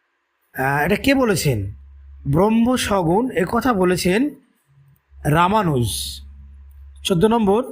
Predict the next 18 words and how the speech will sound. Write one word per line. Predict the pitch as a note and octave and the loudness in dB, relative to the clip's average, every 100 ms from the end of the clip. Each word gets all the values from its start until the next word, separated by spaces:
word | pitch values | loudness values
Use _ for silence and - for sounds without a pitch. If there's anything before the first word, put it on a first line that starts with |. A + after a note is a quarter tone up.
| - - _ | -12 -20 _
শঙ্করাচার্য | - - F#3+ G#3 G#3+ B3 B3 B3 A#3+ G#3 B3 | -8 -4 -2 0 2 2 2 2 0 2 0
কয় | A#3+ G3 G3 | 0 0 2
প্রকার | A3+ A3 A3+ A#3 | 0 2 2 2
সত্তা | A3 - F3+ F#3 - A3 | -2 -2 -4 -4 -2 0
স্বীকার | G#3 - - G3 F#3+ | 0 -4 -6 -2 -2
করেন? | F3 G3 G#3+ C3+ G#2+ - - - - - | 0 2 2 0 -4 -12 -20 -20 -20 -4
উত্তর | F#3 F3 B3+ | -4 0 2
হবে | A#3 D#3+ F3+ C4 - - - - | 2 2 0 -4 -10 -20 -20 -4
অপশন | F3 - - G#3 F#3+ | -4 -2 -2 0 0
খ, | - F3+ F#3+ C#4 - _ _ _ _ - | 0 0 0 -2 -8 _ _ _ _ 0
তিন | C#4+ C#4+ B3+ | 2 2 0
প্রকার। | F#3+ D3+ A#2+ F#2+ G2 - - _ _ _ _ _ _ - | 0 0 -2 -4 -8 -14 -20 _ _ _ _ _ _ 0
পনেরো | G3 G#3 B3+ | 2 4 2
নম্বর, | B3 F3+ D3 G3 B3+ - - - - B2+ | 0 0 0 0 -2 -10 -18 -20 -10 0
ভূত | G3+ C#4+ | 2 2
চতুষ্টয় | - A3 B3+ G#3 B3+ A3+ A3+ | -2 0 0 0 0 2 2
মেনেছেন | G3+ G3 G#3+ - A3 A3 A3 A3 - _ _ _ B2+ | 2 0 0 2 0 2 -2 -4 -16 _ _ _ -2
ড্যাশ। | D3 F#3+ D#3+ B2 | 2 2 2 -4